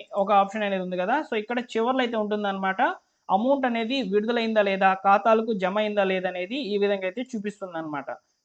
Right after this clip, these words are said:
So ఇక్కడ చూడండి, ఏడు వందల తొంభై ఆరు రూపాయలు ఇక్కడ మనకు వచ్చేసి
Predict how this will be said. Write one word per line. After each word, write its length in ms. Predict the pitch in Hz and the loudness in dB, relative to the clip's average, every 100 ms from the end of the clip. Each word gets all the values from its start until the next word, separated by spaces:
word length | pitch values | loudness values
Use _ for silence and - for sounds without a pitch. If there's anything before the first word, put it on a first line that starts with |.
| - | -8
So 20 | |
ఇక్కడ 160 | 185 190 | -6 -4
చూడండి, 440 | 220 220 214 226 269 | -2 0 0 0 -2
ఏడు 200 | 214 214 | 0 2
వందల 260 | 220 214 226 | 2 2 0
తొంభై 280 | 226 190 202 | 0 0 4
ఆరు 120 | 202 196 | 2 2
రూపాయలు 460 | 196 214 208 214 302 381 _ _ _ | 0 2 2 0 -2 -4 _ _ _
ఇక్కడ 240 | 202 226 220 | -6 0 2
మనకు 260 | 214 208 202 | 2 0 0
వచ్చేసి 380 | 196 214 214 | -2 -2 -4